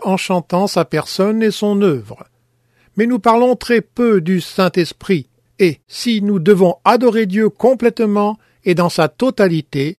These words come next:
nous devons adorer le Père, le Fils et le Saint-Esprit.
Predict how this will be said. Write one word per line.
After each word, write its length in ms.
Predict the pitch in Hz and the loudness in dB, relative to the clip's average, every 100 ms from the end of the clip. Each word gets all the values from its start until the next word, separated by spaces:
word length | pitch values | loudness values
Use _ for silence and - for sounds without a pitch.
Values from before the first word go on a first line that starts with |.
| - | -4
nous 80 | 196 | 0
devons 460 | 233 214 247 247 - | 2 2 2 0 0
adorer 360 | 233 247 220 226 | 2 4 4 4
le 140 | 208 | 4
Père, 480 | - 190 190 196 - - | 4 2 4 2 -2 -2
le 180 | 226 240 | 0 0
Fils 500 | - 196 196 - 202 - - | -2 -2 -2 0 2 2 2
et 260 | 220 233 | 2 2
le 280 | 214 208 220 | 6 6 6
Saint-Esprit. 920 | - - 214 208 156 - _ - 110 | 0 -2 0 0 -4 -8 _ -16 -16